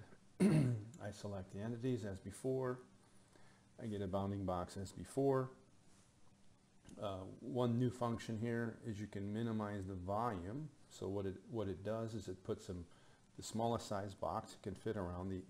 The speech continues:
the object. You can add points to the center of the faces. Uh, you might want to use that point later to, to orient, uh, a coordinate system.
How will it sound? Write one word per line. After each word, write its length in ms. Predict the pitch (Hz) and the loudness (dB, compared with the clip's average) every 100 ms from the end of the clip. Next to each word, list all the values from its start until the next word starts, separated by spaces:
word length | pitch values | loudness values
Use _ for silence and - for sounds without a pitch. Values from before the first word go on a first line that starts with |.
| 104 | -4
the 120 | 95 - | -4 -2
object. 460 | 90 92 107 131 - - - - - - - - - - - - | -2 0 -2 -2 -8 -20 -20 -20 -20 -20 -20 -20 -20 -20 -20 -8
You 80 | 113 | -4
can 140 | 110 | 0
add 200 | 104 98 95 - | 0 0 -2 0
points 400 | 156 120 127 - | 2 4 2 -2
to 120 | - | -6
the 100 | 104 | -4
center 480 | 95 - 113 110 107 | -4 -2 -2 0 2
of 140 | 98 95 | 2 0
the 80 | |
faces. 760 | 95 127 120 113 113 143 - - - | -4 2 2 2 -2 -4 -4 -8 -4
Uh, 380 | 104 98 90 90 | -2 -2 -4 -4
you 100 | 98 | -4
might 200 | 101 101 | -4 -2
want 160 | 101 | -2
to 60 | 98 | 0
use 140 | 98 | -2
that 220 | 92 92 - | -2 -4 -2
point 240 | 107 101 | -4 -2
later 340 | 95 95 98 98 - | 0 0 2 0 0
to, 180 | 90 92 - - - | -2 -2 -8 -18 -6
to 60 | |
orient, 540 | - 110 104 104 101 98 | 2 4 4 4 0 2
uh, 200 | 101 92 | 2 2
a 80 | 95 | -2
coordinate 420 | - 110 104 98 | 4 4 4 -2
system. 400 | 110 - 123 151 | -6 -2 -2 -2